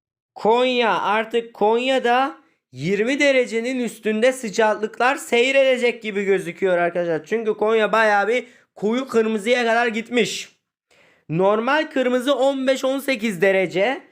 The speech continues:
Koyu kırmızı da yirmi yirmi beş derece aralığında.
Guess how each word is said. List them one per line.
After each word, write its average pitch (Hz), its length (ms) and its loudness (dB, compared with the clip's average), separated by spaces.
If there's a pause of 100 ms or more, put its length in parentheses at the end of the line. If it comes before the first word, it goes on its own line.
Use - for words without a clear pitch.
(280)
Koyu 233 320 0
kırmızı 233 480 0
da 294 160 2
yirmi 214 520 0
yirmi 208 400 0
beş 277 280 0
derece 233 380 2
aralığında. 214 1040 0